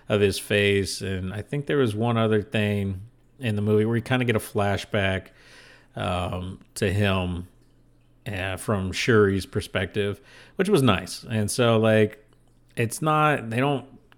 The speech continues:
crazy C G I him to bring him back for anything, so do not expect that. And, but immediately, um, it opens up with T'Challa, T'Challa dying, and they, you find out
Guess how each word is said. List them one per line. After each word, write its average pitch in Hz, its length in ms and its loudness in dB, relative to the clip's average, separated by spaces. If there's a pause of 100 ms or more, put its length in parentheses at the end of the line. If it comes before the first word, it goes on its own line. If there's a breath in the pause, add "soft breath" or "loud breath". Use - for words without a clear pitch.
(160)
crazy 139 360 2
C 135 240 0
G 117 220 2
I 110 220 4
him 110 200 4
to 107 80 0
bring 104 220 0
him 104 160 0
back 101 240 0
for 107 120 -4
anything, 98 440 -4
so 110 120 -4
do 107 320 2
not 113 200 2
expect 101 420 -4
that. 107 300 -8 (640 loud breath)
And, 92 640 -2 (1080)
but 127 220 10
immediately, 113 800 4 (340)
um, 95 580 -4
it 107 160 0
opens 107 300 2
up 101 160 2
with 98 260 -2
T'Challa, 101 440 -4 (120)
T'Challa 95 520 -4
dying, 101 480 0
and 101 440 -4
they, 101 160 0
you 104 260 -6
find 117 320 0
out 110 360 0